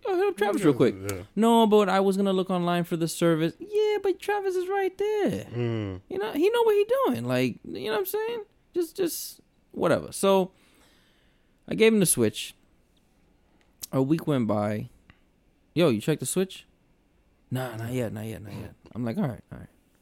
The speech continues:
Speaker 1: Another week went by. "Yo, you checked the Switch?" "Nah, nah, I didn't, uh, yo, it's been a crazy week, bro. It's been a crazy week." "All right, all right, no, I under-, I understand, I understand."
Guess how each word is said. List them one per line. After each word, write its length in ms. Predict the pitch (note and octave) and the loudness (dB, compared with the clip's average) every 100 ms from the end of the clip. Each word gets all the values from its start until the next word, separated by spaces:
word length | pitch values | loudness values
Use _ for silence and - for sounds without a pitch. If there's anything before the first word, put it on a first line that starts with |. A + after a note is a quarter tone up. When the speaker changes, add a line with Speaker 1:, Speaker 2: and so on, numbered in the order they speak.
| _ _ _ _ _ _ _ | _ _ _ _ _ _ _
Speaker 1:
Another 280 | - F#3 G#3 | 4 8 10
week 160 | G3 D3+ | 8 6
went 160 | C3 | 4
by. 200 | A2 - - | 2 -2 6
"Yo, 120 | F3+ | 10
you 100 | G3 | 10
checked 180 | A3 F3+ | 8 2
the 60 | |
Switch?" 340 | E3+ A#3 A3+ - _ _ _ | 0 -2 -4 -10 _ _ _
"Nah, 380 | C#3 D3 C3+ A2+ - - - | -6 -4 -4 -8 -10 -14 -16
nah, 160 | B2+ B2+ | -12 -10
I 20 | |
didn't, 220 | B2 B2 | -6 -4
uh, 280 | A#2+ A#2 G#2+ - _ _ _ _ _ | -2 -4 -6 -12 _ _ _ _ _
yo, 100 | C3 | -2
it's 100 | B2+ | 0
been 140 | C#3 C#3 | 4 2
a 40 | |
crazy 260 | - C3+ A#2+ | 4 2 4
week, 200 | B2+ B2 | 2 0
bro. 140 | - | -4
It's 80 | F#2+ | -8
been 100 | - | -8
a 60 | A2 | -8
crazy 240 | - A2 | -8 -8
week." 160 | A2+ A2 - G#3+ | -8 -10 -12 -8
"All 80 | |
right, 160 | B3 - - | -6 -6 -6
all 60 | |
right, 160 | F3+ E3+ | -6 -6
no, 80 | E3+ | -8
I 20 | - | -8
under-, 260 | F3+ - | -8 -4
I 60 | F#3 | -2
understand, 400 | F#3+ - C3 D#3+ - | -2 -2 -4 -6 -10
I 40 | |
understand." 360 | C#3+ C#3+ C#3 | -10 -10 -10